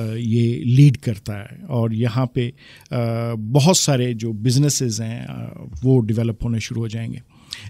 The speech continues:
जहाँ तक पॉलिटिक्स का है, मेरे ख्याल में पॉलिटिकल स्टेबिलिटी एसेंशियल होगी। अ, एसेंशियलिटी उसमें ये है कि,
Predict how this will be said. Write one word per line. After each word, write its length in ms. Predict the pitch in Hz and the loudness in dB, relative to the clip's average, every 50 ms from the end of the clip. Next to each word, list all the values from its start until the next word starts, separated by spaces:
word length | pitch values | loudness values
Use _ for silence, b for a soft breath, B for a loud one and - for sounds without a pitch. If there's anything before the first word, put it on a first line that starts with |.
| - - | -2 2
जहाँ 160 | 233 240 254 | 2 2 4
तक 100 | 233 277 | 2 0
पॉलिटिक्स 560 | 226 - - 175 190 240 240 233 254 233 - | 0 2 4 4 6 4 4 2 0 -2 -2
का 340 | - - 220 190 175 165 160 - | -2 0 0 0 0 -2 -2 -2
है, 340 | 139 131 131 139 147 151 160 | -2 0 2 2 2 2 2
मेरे 220 | 156 156 165 165 | 2 2 0 0
ख्याल 120 | - 208 202 | 0 0 0
में 100 | 202 170 | 0 2
पॉलिटिकल 360 | - 180 180 190 - - 175 | 2 2 2 0 0 0 -2
स्टेबिलिटी 840 | - - - - _ - - - - 139 123 139 147 143 139 147 131 | -2 -2 -4 -6 _ -8 -4 -2 -2 0 2 2 2 0 0 0 -2
एसेंशियल 480 | 113 - - 123 117 113 - 120 113 104 | -2 0 0 -2 -2 -2 -2 -4 -6 -6
होगी। 260 | 101 101 - - - - - _ _ _ _ _ _ _ _ _ b b b b b b b b b b b b - 127 | -8 -12 -14 -16 -20 -20 -20 _ _ _ _ _ _ _ _ _ b b b b b b b b b b b b -8 -4
अ, 380 | 123 127 123 123 123 127 135 170 | -4 -2 -2 -2 -4 -6 -6 -6
एसेंशियलिटी 800 | - 156 - - 190 202 196 - - - 190 208 240 196 - 233 | -4 0 0 2 2 2 2 2 2 2 2 2 2 2 2 2
उसमें 280 | 226 202 - - 214 196 | 2 2 2 4 4 4
ये 220 | 175 156 180 180 | 6 6 6 6
है 220 | 180 165 160 156 156 - - | 6 6 4 2 0 2 2
कि, 360 | 160 156 151 147 147 151 - | 2 4 4 4 2 0 -2